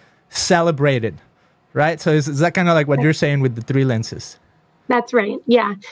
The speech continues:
Speaker 2: And I think, you know, each of those lenses then inform how we respond to real people in this space. And,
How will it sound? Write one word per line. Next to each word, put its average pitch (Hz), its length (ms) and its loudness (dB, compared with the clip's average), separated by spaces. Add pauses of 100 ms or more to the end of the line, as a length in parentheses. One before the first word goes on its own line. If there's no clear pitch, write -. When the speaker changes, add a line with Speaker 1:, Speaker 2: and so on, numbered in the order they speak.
(140)
Speaker 2:
And 247 120 2
I 240 120 2
think, 226 300 0 (360)
you 240 100 4
know, 208 140 4
each 269 240 -2
of 247 140 2
those 202 320 2
lenses 202 540 0
then 202 200 2
inform 196 400 0
how 208 220 0
we 208 120 2
respond 190 680 0
to 214 100 2
real 208 220 2
people 202 540 -2
in 196 200 2
this 180 180 -4
space. 190 560 0
And, 196 280 2